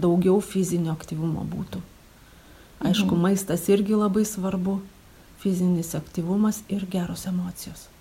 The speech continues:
Speaker 2: Ir geros
Speaker 1: Labai,
Speaker 2: emocijos.
Speaker 1: labai, kuo daugiau gerų emocijų ir,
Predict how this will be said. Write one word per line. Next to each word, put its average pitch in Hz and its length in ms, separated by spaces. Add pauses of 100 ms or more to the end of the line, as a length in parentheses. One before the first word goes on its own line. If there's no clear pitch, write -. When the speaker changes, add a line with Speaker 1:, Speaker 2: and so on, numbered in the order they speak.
(200)
Speaker 2:
Ir 185 180
geros 175 100
Speaker 1:
Labai, 170 320
Speaker 2:
emocijos. 160 320
Speaker 1:
labai, 170 340 (100)
kuo 233 200
daugiau 185 420
gerų 175 320
emocijų 180 440
ir, 165 40